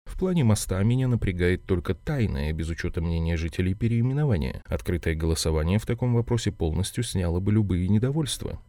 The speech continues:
Что мешает его сделать? Неуверенность в результате? У нас в Екатеринбурге тоже люди проснулись на Царской вместо Тимирязева. Эту порочную практику тайных переименований необходимо прекращать. Взаимное уважение государства и граждан — залог стабильности.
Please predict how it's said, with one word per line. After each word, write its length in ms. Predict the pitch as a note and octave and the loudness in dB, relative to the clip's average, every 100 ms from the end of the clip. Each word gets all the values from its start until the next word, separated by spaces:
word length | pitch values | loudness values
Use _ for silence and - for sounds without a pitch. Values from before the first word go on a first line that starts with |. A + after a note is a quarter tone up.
| _ | _
Что 200 | - - | -10 -4
мешает 420 | F#3+ F#3 F3 D#3+ C#3 | 0 0 0 -2 0
его 160 | C3+ | 2
сделать? 500 | G#2+ E2+ D#2+ G1+ - - _ | 2 2 0 -2 -10 -14 _
Неуверенность 720 | A2 A2 G2 F#2 F2+ F2 - - | 4 6 6 6 4 2 -2 -6
в 100 | F#2+ | 2
результате? 680 | G#2 F#2+ A#2 G3+ G#3 - - - | 2 4 2 0 -2 -4 -10 -10
У 120 | - F#2 | 2 2
нас 160 | E2 | 4
в 40 | F#2 | 0
Екатеринбурге 760 | E2+ D2+ E2+ F2 E2+ D#2+ F2 | -2 -2 2 4 4 2 0
тоже 280 | - E2+ F2 | 0 2 2
люди 280 | A2 B2 C#3+ | 2 2 0
проснулись 580 | - C#3 - C#3 C3+ B2+ | -2 -2 -2 -2 0 -2
на 100 | A#2+ | -2
Царской 460 | - A2+ - A2+ | 0 -2 0 2
вместо 320 | G#2 G#2+ - | 4 4 2
Тимирязева. 640 | G#2+ G#2+ G2+ G2+ F2+ F2 F2 - _ | 0 2 4 4 4 2 0 -6 _
Эту 200 | G#2+ G2+ | 0 0
порочную 520 | F#2 F2 E2+ - E2+ | 0 0 0 0 -2
практику 500 | - C#2 - G2+ - | -2 -6 -4 -4 -4
тайных 400 | - A#2 G#2+ G#2+ | 0 4 4 2
переименований 640 | - G#2 G2+ G2+ G2 G2 | 2 4 4 6 6 6
необходимо 580 | G2+ F#2+ - G#2+ F#2+ F2+ | 6 4 2 0 2 0
прекращать. 800 | G#2+ B2 - D#3+ D#3 - A#2+ - - | 0 -2 0 -2 -2 -2 -2 -2 -6
Взаимное 580 | G2 F#2+ F#2 F2+ F2 | -2 2 4 4 4
уважение 480 | E2 E2 E2 E2+ E2 | 4 2 2 2 2
государства 580 | E2 E2+ E2+ D#2+ - - | 2 -2 0 -2 -2 -4
и 60 | E2+ | -2
граждан — 520 | E2+ E2 D#2 G#2+ A#2 | 0 0 0 0 4
залог 380 | A2 F#2 E2 - | 4 2 0 -2
стабильности. 760 | - A2+ D3+ E2 - - - | -2 0 2 2 0 -6 -10